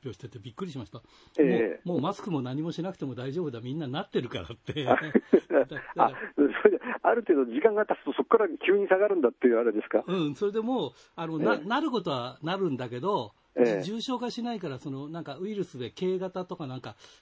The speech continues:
Speaker 2: ええ。
Speaker 1: 何型とかあって、K型のウイルスが日本に入ってきて、それで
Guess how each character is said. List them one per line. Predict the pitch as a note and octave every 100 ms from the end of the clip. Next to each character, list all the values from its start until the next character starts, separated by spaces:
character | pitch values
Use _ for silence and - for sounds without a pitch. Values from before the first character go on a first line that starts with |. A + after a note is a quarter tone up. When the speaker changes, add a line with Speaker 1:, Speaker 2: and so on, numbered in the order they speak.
| - E3 -
Speaker 2:
え |
え。 | B3+
Speaker 1:
何 | A3
型 | F#3+ F#3+ G3
と | F#3+
か | C3
あ |
っ | C#3
て、 | - C3 A#2
K | F3+ E3+
型 | F#3 G3
の | F#3+
ウ | G3+
イ |
ル | G3+
ス | - D3+ C3 _
が | - C4
日 | D3 D3+
本 | D#3+
に | C#3
入 | C#3
っ |
て | C3
き | -
て、 | F3+
そ | - E3
れ | E3
で | G3+ G3